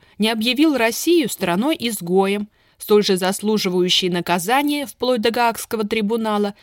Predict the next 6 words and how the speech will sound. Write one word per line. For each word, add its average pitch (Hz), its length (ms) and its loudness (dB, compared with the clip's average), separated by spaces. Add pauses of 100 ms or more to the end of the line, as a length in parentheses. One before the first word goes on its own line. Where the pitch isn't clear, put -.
(140)
как - 180 -6
Сербию, 170 680 -2 (380)
и 190 100 -2
получил 196 540 2
заслуженный 185 680 -2
ответ. 170 640 -4